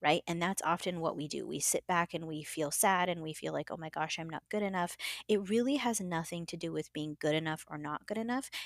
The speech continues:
It's about strategy. So if you realize that you did not, you don't have any spring sessions booked,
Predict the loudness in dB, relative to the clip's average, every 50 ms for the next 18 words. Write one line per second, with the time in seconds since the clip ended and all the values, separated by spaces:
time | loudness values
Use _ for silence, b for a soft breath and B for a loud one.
0 | B B -4 -2 0 0 2 4 4 2 2 0 -2 0 2 2 2 2 0 -2
1 | -4 -8 -10 -10 -14 -18 -20 -20 _ _ 0 2 2 2 2 0 0 0 2 2
2 | 2 4 4 2 2 0 -2 -4 -4 -4 -2 -2 0 0 0 0 0 0 0 0
3 | 0 -2 -2 -2 -2 -2 0 -2 -2 -2 0 -2 -2 -2 -6 -14 -18 _ _ _
4 | _ _ _ _ _ _ _ -2 0 0 0 0 0 -2 -2 -2 -2 -2 0 0
5 | 0 0 0 0 0 -2 -4 -6 -4 -2 -2 -2 -2 -4 -10